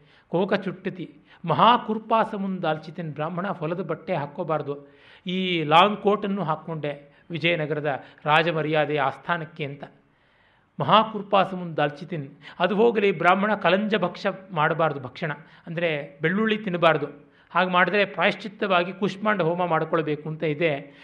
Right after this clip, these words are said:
ಇಲ್ಲಿ ಯಾವುದೋ ಒಬ್ಬ ಅಡಗುಳಜ್ಜಿ ಬಡಿಸಿದ್ರೆ ಬೆಳ್ಳುಳ್ಳಿನೂ ತಿಂದೆ. ಮತ್ತು ಅವನಿಗೆ ಎಲ್ಲದಕ್ಕಿಂತ ಬೇಜಾರಾಗಿದ್ದು ಮಡಿ ಹೆಂಗಸ್ ಬಡಿಸಿದ್ದಂತೆ. "ವಿಶ್ವಸ್ತ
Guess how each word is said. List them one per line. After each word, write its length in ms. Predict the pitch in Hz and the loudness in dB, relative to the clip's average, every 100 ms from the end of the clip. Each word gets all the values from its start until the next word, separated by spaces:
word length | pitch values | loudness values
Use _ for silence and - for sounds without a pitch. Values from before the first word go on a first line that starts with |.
| - | -8
ಇಲ್ಲಿ 200 | 190 208 | -2 2
ಯಾವುದೋ 360 | 208 175 202 226 | 6 8 8 6
ಒಬ್ಬ 140 | 214 | 6
ಅಡಗುಳಜ್ಜಿ 720 | 196 185 196 208 165 190 180 - - | 4 4 2 0 0 0 0 -2 -8
ಬಡಿಸಿದ್ರೆ 360 | 175 196 190 208 | -4 -4 0 0
ಬೆಳ್ಳುಳ್ಳಿನೂ 580 | 160 160 185 214 214 214 | 2 2 4 4 2 -2
ತಿಂದೆ. 520 | 214 170 165 - - _ _ _ - - | -6 -2 -2 -4 -20 _ _ _ -20 -2
ಮತ್ತು 200 | 208 208 | -2 4
ಅವನಿಗೆ 220 | 254 233 202 | 4 4 2
ಎಲ್ಲದಕ್ಕಿಂತ 520 | 196 277 285 285 277 | 2 0 0 -4 -2
ಬೇಜಾರಾಗಿದ್ದು 720 | 240 185 226 262 262 220 190 220 | 0 6 6 8 6 6 2 0
ಮಡಿ 260 | 190 247 | 4 6
ಹೆಂಗಸ್ 240 | 262 262 175 | 6 4 0
ಬಡಿಸಿದ್ದಂತೆ. 840 | 175 180 147 143 147 156 - _ _ - - - - - - - | -2 -2 -2 -2 -2 -10 -14 _ _ -20 -20 -20 -20 -20 -20 -4
"ವಿಶ್ವಸ್ತ 540 | 196 190 214 240 - | -2 0 4 4 6